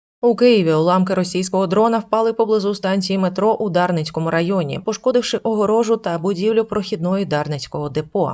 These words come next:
Про це заявив мер Києва Віталій Кличко. Загалом росіяни запустили по Україні п'ятдесят сім ударних Б П Л А типу «Шахед» і безпілотників-імітаторів різних типів. Двадцять дев'ять дронів було знищено, ще чотирнадцять були локаційно втрачені.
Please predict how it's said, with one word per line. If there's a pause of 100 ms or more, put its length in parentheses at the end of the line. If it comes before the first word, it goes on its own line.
(120)
Про
це
заявив
мер
Києва
Віталій
Кличко.
Загалом
росіяни
запустили
по
Україні
п'ятдесят
сім
ударних
Б
П
Л
А
типу
«Шахед»
і
безпілотників-імітаторів
різних
типів. (200)
Двадцять
дев'ять
дронів
було
знищено,
ще
чотирнадцять
були
локаційно
втрачені.